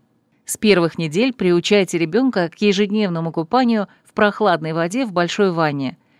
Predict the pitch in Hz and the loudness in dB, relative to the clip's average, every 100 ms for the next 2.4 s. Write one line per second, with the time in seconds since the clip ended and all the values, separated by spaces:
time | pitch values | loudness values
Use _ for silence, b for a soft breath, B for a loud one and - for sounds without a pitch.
0 | b - 190 175 170 160 151 196 - 170 | b 0 0 2 0 0 -2 -4 -4 -6
1 | - 170 165 - 170 156 160 156 156 147 | -4 -4 -4 -4 -4 -4 -2 -4 -2 -4
2 | 147 - 185 | -4 -2 -2